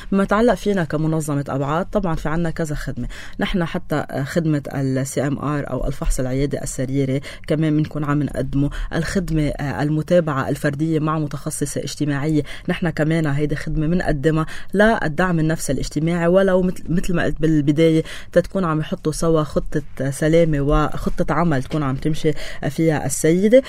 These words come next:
إذا الحالة تتطلب، آه، علاج نفسي، كمان نحن عنا خدمة العلاج النفسي متوفرة بالمراكز النموذجية يلي، آه، بيتبعوا لمنظمة أبعاد. آه، في عنا الاستشارة القانونية،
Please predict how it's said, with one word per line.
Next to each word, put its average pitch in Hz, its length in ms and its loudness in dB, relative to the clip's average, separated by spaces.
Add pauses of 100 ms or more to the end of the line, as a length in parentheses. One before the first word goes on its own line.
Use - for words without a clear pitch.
(260)
إذا 175 380 4
الحالة 175 420 2
تتطلب، 156 760 2
آه، 139 220 0 (240)
علاج 170 640 4
نفسي، 170 360 2
كمان 160 300 0
نحن 156 220 -2
عنا 147 260 -2
خدمة 139 440 -2 (180)
العلاج 151 420 0
النفسي 151 340 -2
متوفرة 190 600 4
بالمراكز 160 600 2
النموذجية 147 760 2 (280)
يلي، 151 480 4
آه، 123 480 -2
بيتبعوا 143 400 0
لمنظمة 147 720 0
أبعاد. 156 420 2 (420)
آه، 165 240 0
في 240 200 0
عنا 240 380 4
الاستشارة 190 800 0
القانونية، 127 760 -2